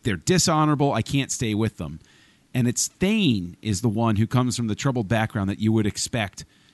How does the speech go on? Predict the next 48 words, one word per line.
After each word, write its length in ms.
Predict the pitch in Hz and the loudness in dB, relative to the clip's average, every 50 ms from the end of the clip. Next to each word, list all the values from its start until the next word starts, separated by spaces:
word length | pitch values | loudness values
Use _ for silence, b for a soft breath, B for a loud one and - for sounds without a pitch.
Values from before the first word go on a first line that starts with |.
| _ _ _ | _ _ _
to 180 | - 139 127 117 | 0 2 2 2
stick 380 | - - - 147 127 - - | 2 0 2 0 0 2 4
with 200 | 135 131 110 - | 4 4 4 4
it 160 | 110 92 - | 2 -2 -2
and 120 | - 113 95 | -6 -8 -6
say, 240 | - 123 113 107 107 | -4 -4 -2 0 0
"Well, 160 | 107 107 120 | 0 0 0
everybody 400 | 123 120 120 101 107 104 92 87 | 2 0 0 0 0 -2 -2 -4
sucks 400 | - - - 113 92 - - - | -4 -4 -4 -4 -6 -6 -8 -8
and 100 | 101 92 | -6 -6
I'm 80 | 98 | -4
just 180 | 98 104 101 - | -4 -4 -6 -6
gonna 140 | 117 104 92 | -6 -6 -4
stay 300 | - - - 110 104 98 | -6 -4 -4 -2 -2 0
with 200 | 98 104 98 - | 0 -2 -2 -4
it 120 | 104 - | -6 -8
because 260 | - 92 - 98 90 | -8 -6 -6 -6 -4
who 140 | - 95 92 | -2 -4 -4
cares?" 520 | - - 110 107 95 73 - - - - - - _ _ _ _ _ _ _ _ | -4 -4 -6 -6 -6 -8 -10 -12 -14 -16 -16 -18 _ _ _ _ _ _ _ _
Like, 340 | - 110 113 107 - - - _ _ _ _ _ _ _ | -4 -2 0 0 -2 -4 -10 _ _ _ _ _ _ _
but 240 | - 104 117 120 - | -4 0 0 0 0
the 80 | 120 107 | 0 0
cynic 460 | - - - 160 185 170 123 - - | 0 2 2 2 4 2 2 2 0
is 160 | 120 101 - | -2 0 0
the 80 | 135 123 | -2 -2
one 260 | 98 110 113 110 104 | 0 0 0 0 0
who 140 | 87 104 107 | 0 0 -2
sees 320 | 95 - - 123 113 98 | -2 -2 0 0 -2 -2
the 100 | 87 113 | -2 -4
light, 360 | 107 104 101 98 95 92 104 - _ _ _ _ | -4 -4 -2 -2 -2 -2 -4 -6 _ _ _ _
and 280 | 110 104 101 101 101 | -4 -4 -2 -2 -2
the, 400 | 98 104 98 98 98 98 95 87 - _ _ _ - | -2 -2 -2 -2 -4 -4 -6 -8 -10 _ _ _ -10
the 400 | 107 107 101 98 98 95 92 - - | -6 -4 -2 -2 -2 -4 -6 -8 -10
one 380 | 113 107 104 113 127 131 120 | -10 -6 -2 0 0 0 2
raised 340 | 113 107 120 123 120 110 98 | 2 2 2 2 0 0 -2
with 180 | 107 104 92 - | -4 -4 -4 -2
this 200 | 110 104 98 - | -2 -2 0 -2
sort 320 | - - - - 117 107 | -2 -4 -4 -2 -2 -2
of, 100 | 104 95 92 | -2 -2 -2
like, 260 | 98 95 90 - - _ _ _ _ _ _ _ _ _ _ _ _ _ _ - | -4 -4 -4 -6 -12 _ _ _ _ _ _ _ _ _ _ _ _ _ _ -14
uh, 300 | - 87 78 85 58 52 | -12 -12 -10 -12 -12 -14
you 200 | 50 - 78 101 | -14 -10 -8 -6
know, 160 | 92 85 62 - _ _ _ _ _ _ _ _ _ _ _ _ _ _ _ _ _ - | -6 -6 -8 -12 _ _ _ _ _ _ _ _ _ _ _ _ _ _ _ _ _ -2
almost 320 | - 127 131 131 120 104 - | 2 4 6 6 6 4 4
Klingon 500 | - - 147 147 147 143 131 123 117 110 | 2 2 2 2 4 2 0 0 0 0
sense 280 | - - 131 123 101 - | 0 2 0 0 2 0
of 100 | 107 90 | 0 0
honor, 400 | 92 98 123 135 98 76 71 - | 0 0 0 -2 -4 -6 -8 -12